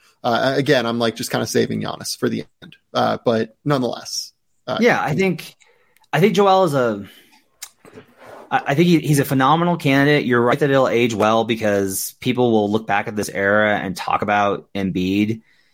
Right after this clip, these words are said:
Speaker 2: Um, I think would, would help if he had, like, a dominant playoff run. I think that would help.
Speaker 1: Yeah.
Speaker 2: Like, I think that would do, like, this has been one of the very weird things to me is there's this whole idea of, like,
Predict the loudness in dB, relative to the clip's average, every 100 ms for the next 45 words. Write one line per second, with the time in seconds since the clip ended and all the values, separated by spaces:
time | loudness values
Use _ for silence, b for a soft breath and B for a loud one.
0 | b _ -2 0 0 -2 -6 _ _ _
1 | _ _ _ _ _ _ _ _ _ -6
2 | -2 0 0 -4 -14 _ _ _ _ _
3 | _ _ _ _ _ _ _ _ -2 0
4 | 0 -2 0 2 2 2 0 -8 -6 0
5 | 2 4 2 0 -4 -2 0 0 -2 -4
6 | 0 2 0 0 -2 -2 -6 -14 _ _
7 | -4 -2 -2 0 0 0 -4 -6 -6 -8
8 | _ -4 0 0 2 0 0 0 0 B
9 | B B 0 2 0 2 4 4 4 4
10 | 4 4 0 0 -4 -6 -6 0 2 2
11 | 0 0 0 0 -2 0 0 0 0 2
12 | 2 2 0 -2 -6